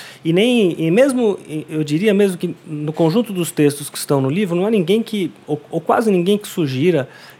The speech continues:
que a gente esteja prestes a viver, é, a, a, a um tipo de golpe nos, no modelo do que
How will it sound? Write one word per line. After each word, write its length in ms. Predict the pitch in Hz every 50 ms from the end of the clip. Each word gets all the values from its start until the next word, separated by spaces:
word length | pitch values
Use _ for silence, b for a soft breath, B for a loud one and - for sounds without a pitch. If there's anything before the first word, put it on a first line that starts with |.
| B _ -
que 180 | - 160 156
a 60 | 151
gente 400 | 143 139 156 165 180 175 - -
esteja 560 | 151 139 - - - 151 165 165 139 127 117 - - - -
prestes 540 | - 135 147 170 160 - - - 120 113 123
a 40 |
viver, 540 | 110 117 113 104 107 110 120 135 139 127 104 - B B B B B B B B
é, 260 | - - 127 117 - -
a, 200 | - 139 135 - -
a, 420 | - 143 135 131 127 127 - - 127
a 60 | 135 139 143 -
um 100 | 156 147
tipo 340 | 135 135 - 180 180 - 156
de 100 | 139 139
golpe 840 | 135 143 156 160 170 160 - - 160 151 143 135 131 127 120 - - - 170
nos, 240 | 180 202 196 147
no 240 | 147 160 151 180 202
modelo 560 | 214 208 175 139 131 139 151 175 175 151 131
do 140 | 127 131 127
que 460 | 127 - - 139 135 123 120 110 104